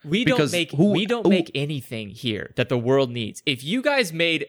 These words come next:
Speaker 1: you, if you guys put a trade embargo where everybody else has to charge us, like, fifty, hundred dollars extra to trade with us, we'd be fucked. We'd be super fucked. We would be so beyond fucked. We'd be fucked beyond fucked.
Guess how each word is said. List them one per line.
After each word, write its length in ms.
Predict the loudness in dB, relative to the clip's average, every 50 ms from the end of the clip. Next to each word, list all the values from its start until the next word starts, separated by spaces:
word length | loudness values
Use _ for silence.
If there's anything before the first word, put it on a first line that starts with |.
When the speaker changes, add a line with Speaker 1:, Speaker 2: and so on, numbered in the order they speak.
| _ _ -12
Speaker 1:
you, 160 | -8 -8 -6
if 100 | -6 -4
you 60 | -2 0
guys 180 | 0 0 0
put 220 | 0 -2 -2 0 0
a 40 |
trade 280 | 0 -2 0 0 0 0
embargo 420 | -2 0 0 0 0 0 0 0
where 200 | 2 2 2 2 2 0
everybody 420 | 0 0 0 -2 -2 0 0 2
else 160 | 0 0 0 -2
has 160 | -4 -4 -6
to 60 | -8
charge 380 | -12 -8 -2 0 0 0 0 -2
us, 100 | -2 -4
like, 140 | -4 -6 -8
fifty, 480 | -8 -6 -4 -4 -4 -6 -10 -14 -14
hundred 340 | -12 -8 -6 -6 -6 -4 -2
dollars 320 | -2 0 0 0 -2 -2 -2
extra 460 | -4 -4 -6 -6 -6 -4 -4 -4 -6 _ _ _ _ _ _
to 100 | -12 -10
trade 300 | -6 -2 0 0 0 0
with 160 | -2 -2 -2
us, 260 | -2 -2 -2 -4 -6 -12 _ _ _ _ _ -4
we'd 280 | -2 0 0 0 -2
be 300 | -2 -2 -2 -2 -4 -8 -12 -20 -20 -20 -16 -8 -4
fucked. 460 | -4 -4 -4 -6 -12 -20 -20 -20 _ _ _ _ _ _ -4
We'd 180 | 0 0 0 2
be 100 | 0 -2
super 460 | -2 -2 -2 0 0 0 0 0 -4
fucked. 460 | -4 -4 -4 -4 -4 -6 -8 _ _ _ _ _ _
We 180 | -2 0 2 2
would 100 | 2 2
be 160 | 0 0 0
so 340 | 0 -2 0 2 2 2 2
beyond 380 | 0 -2 -2 -2 -2 -2 -6
fucked. 340 | -6 -4 -2 -2 -2 -4 -6
We'd 120 | -10 -8 -6
be 120 | -6 -6
fucked 440 | -6 -8 _ -4 -4 -4 -4 _ -6
beyond 280 | -2 -2 0 -2 -2
fucked. 400 | -6 -6 -6 -6 -6 -8 _ _